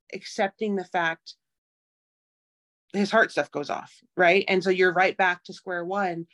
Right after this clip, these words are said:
And, and it's hard not having answers. It's hard just being like, "Oh, you could have gotten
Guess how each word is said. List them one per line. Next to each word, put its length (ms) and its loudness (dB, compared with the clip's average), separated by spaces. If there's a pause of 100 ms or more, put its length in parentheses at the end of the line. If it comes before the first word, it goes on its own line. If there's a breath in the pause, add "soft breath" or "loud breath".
(460 soft breath)
And, 560 2 (1120)
and 140 2
it's 160 -2
hard 200 4
not 180 2
having 280 -4
answers. 380 -12
It's 160 -12
hard 400 2
just 240 -8
being 220 2
like, 340 0
"Oh, 220 8
you 200 0
could 260 0
have 180 -2
gotten 480 -4